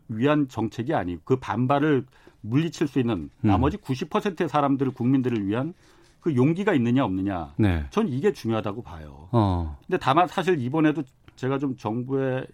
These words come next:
Speaker 1: 뭐 실망이라고 할까요? 그걸
Speaker 2: 음.
Speaker 1: 본 거는 어쨌든 청와대에서 참모들 "이주택자 다 집 한 채만 가집시다." 했잖아요.
Speaker 2: 네, 네.
Speaker 1: 모범을 보이자.
Speaker 2: 예.
Speaker 1: 안 하지 않습니까?
Speaker 2: 음.
Speaker 1: 이거는 시장에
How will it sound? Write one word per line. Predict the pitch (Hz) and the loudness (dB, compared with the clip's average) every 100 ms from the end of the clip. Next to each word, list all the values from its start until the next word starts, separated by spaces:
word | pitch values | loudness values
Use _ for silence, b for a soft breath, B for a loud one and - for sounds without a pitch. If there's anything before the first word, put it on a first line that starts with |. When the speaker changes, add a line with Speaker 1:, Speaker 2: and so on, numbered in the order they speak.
| _ _ - | _ _ -16
Speaker 1:
뭐 | 98 98 | -12 -12
실망이라고 | - 226 220 202 156 120 | -10 -4 -2 -2 -2 -2
할까요? | 98 - 107 | -4 -6 -8
그걸 | 147 113 | 0 2
Speaker 2:
음. | 95 | 2
Speaker 1:
본 | 85 | -2
거는 | 95 104 170 _ b b b | -4 -6 -8 _ b b b
어쨌든 | 190 214 226 202 170 - b b b b b _ _ _ _ - | -8 -2 0 0 -2 -12 b b b b b _ _ _ _ -4
청와대에서 | 220 240 220 202 196 | 0 2 2 0 -2
참모들 | - 233 226 208 190 143 147 160 | 0 2 2 4 6 4 0 -4
"이주택자 | 165 190 202 - 208 | -6 -4 -4 -2 -2
다 | 147 147 131 | 0 -2 -2
집 | - 156 - - | -4 -6 -6 -12
한 | - 226 | -6 -4
채만 | - 262 | 0 0
가집시다." | - 120 165 - - 143 | 0 -6 -8 -6 -2 -2
했잖아요. | 165 - 202 170 107 80 | -4 -4 0 2 0 4
Speaker 2:
네, | 139 113 | 6 6
네. | 82 117 | 2 2
Speaker 1:
모범을 | 156 220 226 | 2 2 0
보이자. | 135 113 98 92 78 82 | 0 0 0 -4 -8 0
Speaker 2:
예. | 123 90 87 151 165 - _ _ _ _ _ _ _ _ _ _ | 2 2 0 -6 -8 -16 _ _ _ _ _ _ _ _ _ _
Speaker 1:
안 | - 190 | -2 0
하지 | 240 | 0
않습니까? | - - 143 92 - 78 69 117 | -2 -2 -2 -2 -6 -18 -2 2
Speaker 2:
음. | 104 87 82 | 2 2 0
Speaker 1:
이거는 | 233 233 | 0 -2
시장에 | - 247 220 160 196 123 | -4 -2 2 2 2 -2